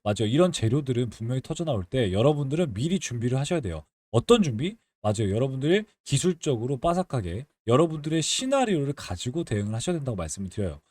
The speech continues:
어떤 종목이든요, 매수하자마자 수익이 나야 되고요. 수익이 나야지만 여러분들 대응을 잘할 수 있는 거고요. 대응이 쉬워야지만 여러분들 꼭지점에서 매도할 수 있는 겁니다. 어떤 종목이든 제가 여러분들께 매매 내역을 보여드리는 이유도 있습니다. 엘에스 에코에너지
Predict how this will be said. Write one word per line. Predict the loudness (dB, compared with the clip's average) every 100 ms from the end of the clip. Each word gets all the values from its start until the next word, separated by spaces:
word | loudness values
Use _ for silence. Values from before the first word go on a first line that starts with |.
| _ _
어떤 | 4 6 4 4
종목이든요, | 4 2 2 0 0 -2 -2 6
매수하자마자 | 6 8 8 8 2 0
수익이 | 0 0 -2 0
나야 | 0 0
되고요. | 0 -2 -4 -8 -16 _
수익이 | 0 2 4 4
나야지만 | 4 2 0 -2
여러분들 | 0 -2 -4
대응을 | -2 0 2 -2
잘할 | -4 -4 -2
수 | -4 -4 0
있는 | 2 2
거고요. | 2 0 -2 -4 -8 -20 4
대응이 | 10 10 10 4
쉬워야지만 | 2 4 4 4 0
여러분들 | -2 -2 -4
꼭지점에서 | -6 -6 -4 -2 -2 -2
매도할 | -4 -2 -2
수 | -2 -6
있는 | -2 -2 -2
겁니다. | -4 -6 -8 -12 _ _ 4
어떤 | 6 6 4
종목이든 | 4 4 4 2 2
제가 | 4 4
여러분들께 | 4 2 0 -2 2 2 0 _ _
매매 | 8 8 10 8
내역을 | 6 6 4
보여드리는 | 2 4 4 2 -2
이유도 | -4 -2 -4
있습니다. | -4 -6 -8 -10 _
엘에스 | 6 6 8
에코에너지 | 6 6 2 2 2 2